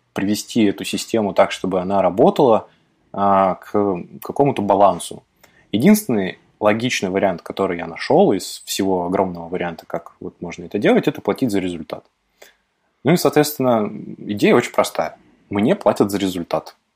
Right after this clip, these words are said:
Да, то есть человеку все равно, на чем я напишу, как я это сделаю и так далее. То есть ему важно, чтобы у него был сайт X вот в такую-то дату. А, соответственно, мне тоже важно только это.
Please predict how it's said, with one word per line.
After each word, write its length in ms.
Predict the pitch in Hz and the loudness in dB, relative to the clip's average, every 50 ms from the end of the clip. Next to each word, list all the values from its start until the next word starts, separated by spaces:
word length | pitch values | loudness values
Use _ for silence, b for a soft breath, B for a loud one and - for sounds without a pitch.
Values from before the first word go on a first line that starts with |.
| _ _ _ _ | _ _ _ _
Да, 180 | - 110 120 117 | 4 4 4 4
то 120 | - 90 | 2 -4
есть 260 | - - - - - | -6 -6 -12 -12 -10
человеку 340 | - - 123 151 151 - 104 | -2 2 2 2 2 0 -2
все 240 | - - - 117 107 | -2 2 2 4 4
равно, 240 | 98 92 95 92 90 | 2 2 0 -4 -6
на 120 | 90 90 | -8 -6
чем 180 | - - 101 95 | -4 -4 -2 -2
я 60 | 95 | -4
напишу, 640 | 92 90 - 95 - - - 120 139 156 147 123 - | -8 -8 -10 -10 -10 -4 -2 2 4 4 4 4 4
как 280 | - - 104 107 - 117 | 4 4 4 4 4 0
я 80 | 107 | -2
это 160 | 101 - 110 | 0 0 -2
сделаю 640 | 101 92 - 95 101 107 123 123 113 104 98 95 90 87 | -4 -4 -4 0 2 2 4 4 2 2 0 -2 -4 -6
и 20 | B B B B B B B B _ | B B B B B B B B _
так 160 | - 98 92 95 | -4 -4 -2 -2
далее. 220 | 95 87 80 80 | -4 -4 -4 -6
То 100 | - - | -10 -10
есть 100 | 92 - 190 | -6 0 2
ему 140 | 226 247 | 2 4
важно, 280 | 151 135 160 139 117 104 | 4 2 2 2 0 -2
чтобы 260 | - - 95 90 87 | -2 -4 -6 -6 -4
у 20 | 92 | -4
него 160 | 123 180 160 | -2 -2 0
был 240 | 101 104 139 127 - | 2 2 2 2 2
сайт 340 | - - 196 87 - - - - | 2 2 2 2 0 -6 0 2
X 340 | 247 254 - - - - - | 2 2 2 -4 -8 -6 -4
вот 160 | - - - | -4 -4 -4
в 80 | - - | -2 -2
такую-то 380 | - - - - 160 156 - - | -2 0 2 2 2 2 2 0
дату. 280 | 90 87 82 - - - _ _ _ - - - _ _ _ _ _ _ _ _ _ _ _ - - | -2 -2 -6 -8 -12 -20 _ _ _ -20 -20 -20 _ _ _ _ _ _ _ _ _ _ _ -10 -6
А, 240 | 98 92 92 85 - | -4 -2 -2 -4 -4
соответственно, 460 | - - 95 113 120 - - 104 92 87 | -6 -2 0 0 0 0 -2 -4 -2 0
мне 260 | 110 175 254 254 151 | 2 2 4 2 2
тоже 220 | - 147 151 120 87 | 2 2 2 4 4
важно 280 | 95 127 - 104 87 | 4 4 4 2 -2
только 300 | - - 107 110 - - | 0 0 0 0 0 -4
это. 280 | 85 82 - - - | -4 -4 -6 -12 -20